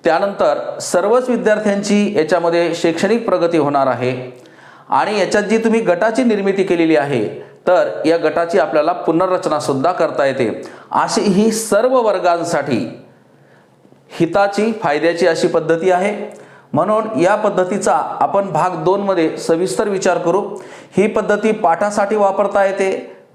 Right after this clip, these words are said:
कवितेसाठी वापरता येते, त्याचप्रमाणे व्याकरणासाठी वापरता येते आणि उपयोजित लेखनासाठी वापरता येते. तर तिचा प्रत्यक्ष वापर कसा करायचा हे आपण आता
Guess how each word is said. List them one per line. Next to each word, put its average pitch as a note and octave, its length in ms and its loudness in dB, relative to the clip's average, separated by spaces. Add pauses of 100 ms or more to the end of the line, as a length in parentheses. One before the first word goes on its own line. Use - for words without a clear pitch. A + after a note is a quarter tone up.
(140)
कवितेसाठी G#3+ 640 2
वापरता F3 480 2
येते, D3 500 -2 (260)
त्याचप्रमाणे G3 640 2
व्याकरणासाठी A3 720 0
वापरता F3+ 500 2
येते D3 380 -2
आणि D#3+ 160 0
उपयोजित F3+ 520 2
लेखनासाठी E3 640 0
वापरता C3 480 2
येते. C3+ 500 -4 (500)
तर E3+ 60 4
तिचा G#3 260 0
प्रत्यक्ष B3 480 0
वापर G#3 300 2
कसा F#3 280 -2
करायचा D#3 640 0 (540)
हे F#3 80 4
आपण E3 300 2
आता - 480 -2